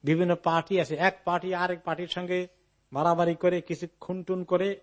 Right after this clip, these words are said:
দখল করে, তাই না? এরপরে আরেক ওই মাস্তানের পার্টি আবার এসে আবার তাদেরকে অ্যাটাক করে,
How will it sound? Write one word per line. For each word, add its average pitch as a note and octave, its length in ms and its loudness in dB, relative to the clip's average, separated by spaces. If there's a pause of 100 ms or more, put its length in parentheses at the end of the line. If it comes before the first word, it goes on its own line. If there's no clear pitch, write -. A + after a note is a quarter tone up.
(140)
দখল D3 300 2
করে, - 260 -12 (1000)
তাই D#3 140 2
না? A3 160 -2 (880)
এরপরে G3 360 10
আরেক G3 280 6 (120)
ওই A3+ 180 6
মাস্তানের G#3 440 2
পার্টি G3 320 2
আবার F#3+ 260 4
এসে F#3+ 160 2
আবার G3 220 8
তাদেরকে F#3 380 2
অ্যাটাক F3 260 4
করে, G#3+ 240 2